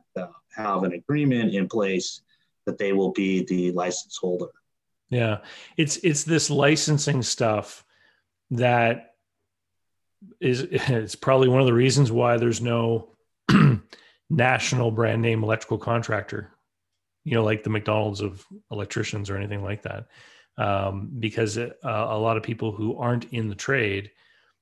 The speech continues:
Speaker 2: um, would get scared off from, from investing in something where, to your point, other people can kinda hold you hostage because they're the ones with the, uh, with the permits and, or license to,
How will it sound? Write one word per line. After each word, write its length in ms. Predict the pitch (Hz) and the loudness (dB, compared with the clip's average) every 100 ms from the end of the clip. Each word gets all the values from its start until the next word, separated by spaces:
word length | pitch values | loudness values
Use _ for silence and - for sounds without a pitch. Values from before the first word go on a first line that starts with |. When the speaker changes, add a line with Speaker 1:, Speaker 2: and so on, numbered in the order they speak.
| _ _ | _ _
Speaker 2:
um, 760 | - 107 101 101 101 - 180 180 _ 143 151 123 120 _ 175 117 | -2 0 0 -2 -6 -10 -16 -20 _ -20 -16 -14 -16 _ -8 -2
would 140 | 117 | -2
get 180 | 113 107 | 0 -2
scared 360 | - 117 113 | -4 -2 -2
off 300 | 107 113 107 - | 0 -2 -4 -8
from, 600 | - 104 98 98 107 - | -8 -6 -6 -8 -10 -10
from 220 | - 101 | -8 -6
investing 640 | 101 98 101 107 - 110 101 | -6 -4 -4 -4 -6 -8 -6
in 140 | 98 | -6
something 560 | 95 110 101 107 101 98 | -6 -6 -6 -6 -6 -6
where, 500 | 101 98 98 98 - 117 | -4 -4 -4 -6 -10 -12
to 120 | 107 | -10
your 80 | 95 | -10
point, 580 | - 131 107 104 80 147 - _ _ _ _ | -4 -2 -2 -6 -14 -20 -20 _ _ _ _
other 240 | 117 113 | -2 0
people 380 | 113 - 120 107 | -2 -6 -8 -8
can 240 | - 107 95 | -8 -8 -8
kinda 260 | 107 98 | -8 -8
hold 300 | 95 - 101 | -8 -8 -8
you 80 | 98 | -8
hostage 680 | - 104 - - 98 - - - | -8 -8 -8 -10 -12 -12 -16 -18
because 280 | 107 113 98 | -12 -10 -6
they're 200 | 107 104 | -4 -2
the 80 | 101 | -4
ones 320 | 98 98 98 | -4 -6 -8
with 160 | 101 | -10
the, 280 | - 98 92 | -10 -10 -8
uh, 240 | 90 92 92 | -8 -8 -10
with 160 | 107 | -12
the 80 | 101 | -14
permits 500 | - 107 104 101 - | -8 -4 -4 -4 -8
and, 260 | 101 92 92 | -10 -10 -10
or 140 | 101 | -12
license 500 | 101 101 107 104 98 | -6 -4 -4 -6 -10
to, 300 | - 95 95 | -10 -10 -10